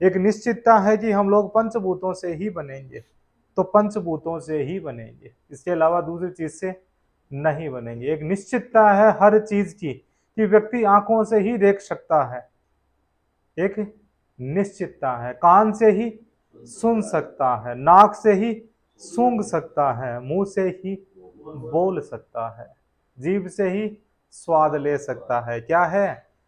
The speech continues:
निश्चितता। बुद्धि से ही सोच सकता है, हर चीज की एक निश्चितता है। ये जो निश्चित ऑर्डर है इसी को ही ऋत कहा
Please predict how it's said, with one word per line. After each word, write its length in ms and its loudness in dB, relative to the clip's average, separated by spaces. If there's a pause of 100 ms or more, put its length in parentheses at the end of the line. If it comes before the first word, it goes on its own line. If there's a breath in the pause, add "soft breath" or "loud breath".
(140)
निश्चितता। 640 -2
बुद्धि 400 -2
से 160 0
ही 200 0
सोच 400 -2
सकता 300 0
है, 100 4
हर 160 6
चीज 240 -6
की 80 -4
एक 120 0
निश्चितता 640 -2
है। 160 -4 (440)
ये 120 0
जो 160 2
निश्चित 420 0
ऑर्डर 500 4
है 340 -2
इसी 240 -8
को 200 -6
ही 120 -4
ऋत 240 -6
कहा 320 0